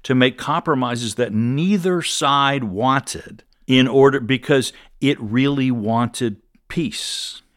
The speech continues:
You can't do it. If you're gonna withdraw, your influence is going to diminish. That's a choice that you make.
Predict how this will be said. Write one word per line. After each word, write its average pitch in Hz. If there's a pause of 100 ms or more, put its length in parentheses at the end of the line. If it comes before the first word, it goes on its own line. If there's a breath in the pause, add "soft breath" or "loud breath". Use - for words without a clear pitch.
You 123
can't 160
do 113
it. - (300 soft breath)
If 123
you're 117
gonna 147
withdraw, 117
your 98
influence 123
is 98
going 101
to 107
diminish. 90 (300)
That's -
a 110
choice -
that -
you 101
make. 95